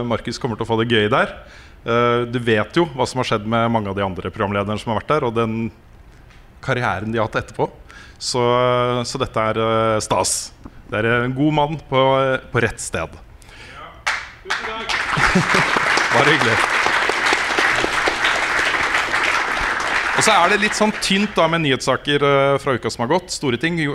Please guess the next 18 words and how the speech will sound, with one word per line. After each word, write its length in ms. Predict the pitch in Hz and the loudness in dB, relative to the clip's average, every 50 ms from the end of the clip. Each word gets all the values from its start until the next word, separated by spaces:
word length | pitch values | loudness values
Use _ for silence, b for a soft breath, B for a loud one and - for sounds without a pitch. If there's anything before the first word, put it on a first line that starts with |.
| 147 | 0
eh, 220 | 139 135 139 131 127 120 117 117 | 0 0 0 -2 -4 -6 -4 -4
de 80 | 131 - | -2 -2
fleste 240 | - 131 - - - | -2 -2 -4 -4 -2
har 60 | 123 120 | -2 -2
gjort 100 | 110 - | 0 -2
seg 100 | - 117 | -4 -2
ferdig 300 | - 143 127 104 92 101 107 | 0 0 0 0 0 -4 -6
med 80 | 117 | -6
de 80 | 123 131 | -6 -6
store 300 | - - 127 110 107 113 117 104 | -6 -4 -2 0 0 2 0 0
etere, 300 | 90 - - 104 98 101 104 104 104 107 107 | -2 -4 -4 0 2 2 2 2 2 0 -2
liksom 240 | 104 107 113 117 123 | -4 -4 -6 -6 -4
ikke 400 | 123 - 107 - - 113 101 95 | -6 -6 -8 -6 -4 -4 -4 -4
etere 300 | - - 110 113 110 117 | -4 -2 -2 -2 -2 -2
announcementene 560 | 123 123 113 107 101 - - 107 - - 120 | -2 -2 -2 -2 -4 -4 -6 -8 -6 -6 -6
og 80 | 113 - | -4 -4
sånne 160 | 127 113 - | -4 0 0
ting. 160 | 170 185 214 | 0 0 0